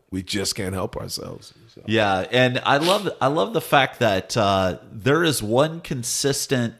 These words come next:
Speaker 2: message through, through the book of Acts, but even, even in the Gospel of Luke, uh, Luke is very clear on what he sees as the ultimate need for Rome,
Speaker 1: Mm.
Speaker 2: and that's repentance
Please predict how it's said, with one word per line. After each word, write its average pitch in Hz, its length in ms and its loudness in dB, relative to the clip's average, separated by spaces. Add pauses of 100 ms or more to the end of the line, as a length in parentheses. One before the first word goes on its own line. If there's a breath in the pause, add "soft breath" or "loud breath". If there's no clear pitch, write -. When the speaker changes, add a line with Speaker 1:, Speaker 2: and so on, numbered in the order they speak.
Speaker 2:
message 98 720 -2
through, 107 480 0 (360 loud breath)
through 165 280 8
the 143 80 4
book 131 200 2
of 104 120 0
Acts, 120 260 4
but - 460 0
even, 151 540 -2
even 156 220 2
in 123 180 0
the 104 80 -2
Gospel 107 460 0
of 87 120 -4
Luke, 107 400 2 (120)
uh, 98 380 2
Luke 131 420 0
is 113 200 0
very 113 600 0
clear 107 680 -2 (460 soft breath)
on 107 300 4
what 123 240 4
he 165 320 -4
sees 139 600 -2 (120)
as 104 380 -2
the 92 380 -6
ultimate 131 560 0
need 107 460 -4
for 92 220 -4
Rome, 92 500 -6 (220)
Speaker 1:
Mm. 117 500 -6
Speaker 2:
and 107 140 0
that's - 540 -2 (120)
repentance 127 1040 -4